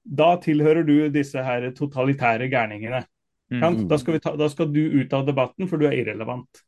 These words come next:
Speaker 1: S-, den type stempling driver altså F N med i sine rapporter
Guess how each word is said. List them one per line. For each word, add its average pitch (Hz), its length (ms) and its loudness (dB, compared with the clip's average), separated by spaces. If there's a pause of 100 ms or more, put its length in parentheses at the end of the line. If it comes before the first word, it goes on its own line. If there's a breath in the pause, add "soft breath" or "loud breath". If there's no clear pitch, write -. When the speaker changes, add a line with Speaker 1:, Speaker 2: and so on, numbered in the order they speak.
(260)
Speaker 1:
S-, - 320 -20
den 170 320 -2
type 170 240 2
stempling 143 580 -2
driver 131 400 -2
altså 147 300 -2
F 139 260 -4
N 117 140 -2
med 214 260 -4
i 160 140 2
sine 127 480 -2
rapporter 143 580 -4